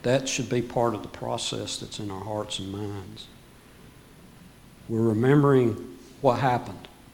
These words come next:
and the, the sheer brutality of it. And, uh, you know, we're in a time when things can be seen rather vividly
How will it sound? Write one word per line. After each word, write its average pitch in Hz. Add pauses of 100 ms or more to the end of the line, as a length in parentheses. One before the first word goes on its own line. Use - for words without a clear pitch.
(1120)
and 110
the, 101 (840)
the 107 (840)
sheer 139
brutality 123 (440)
of 101
it. - (1500)
And, 104
uh, 101 (880)
you 120
know, 127
we're 147
in 127
a 117
time 131
when 110 (180)
things 127 (280)
can 107
be 113
seen 127
rather 113
vividly 127